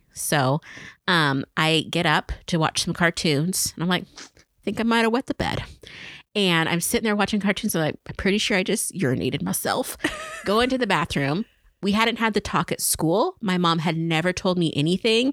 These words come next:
Speaker 2: Uh-huh.
Speaker 1: I am now bleeding out of an orifice. And
Speaker 2: Uh-huh.
Speaker 1: I think
Speaker 2: Do you think you're gonna die?
Speaker 1: I think I'm dying. And I'm screaming. And it was wild. And my mom comes in. And then she's trying to explain everything in the moment. And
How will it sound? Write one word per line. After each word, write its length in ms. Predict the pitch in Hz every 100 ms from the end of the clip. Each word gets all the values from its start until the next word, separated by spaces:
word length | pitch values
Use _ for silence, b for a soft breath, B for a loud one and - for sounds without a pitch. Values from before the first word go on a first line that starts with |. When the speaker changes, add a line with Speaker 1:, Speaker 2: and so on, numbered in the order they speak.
| -
Speaker 2:
Uh-huh. 280 | 214 196 185
Speaker 1:
I 120 | 175
am 180 | 208 220
now 160 | 214 202
bleeding 520 | 180 170 160 123 131
out 100 | 156
of 120 | 151 156
an 80 |
orifice. 580 | - 127 123 - 160 - -
And 80 | 220
Speaker 2:
Uh-huh. 180 | 220 170
Speaker 1:
I 60 |
think 600 | 196 - 151 139 - - -
Speaker 2:
Do 100 | 226
you 40 |
think 180 | 247 233
you're 80 | 233
gonna 200 | 220 196
die? 320 | 175 175 208
Speaker 1:
I 140 | 165
think 200 | 175 196
I'm 160 | 185 156
dying. 380 | 135 135 92 131 160
And 80 |
I'm 180 | 147 147
screaming. 880 | - - 247 262 262 254 240 233 233 - 190
And 500 | 175 156 143 143 -
it 80 | 185
was 200 | 165 160
wild. 560 | 180 208 202 196 196 190
And 60 | 151
my 100 | 151
mom 240 | 170 180
comes 260 | 196 185 196
in. 120 | 175
And 120 | 156
then 60 | 175
she's 160 | 208
trying 200 | - 208
to 40 | 165
explain 420 | - - 175 185
everything 420 | 180 185 185 180
in 100 | 156
the 80 | 143
moment. 720 | 139 175 190 190 185 185 180
And 120 | 147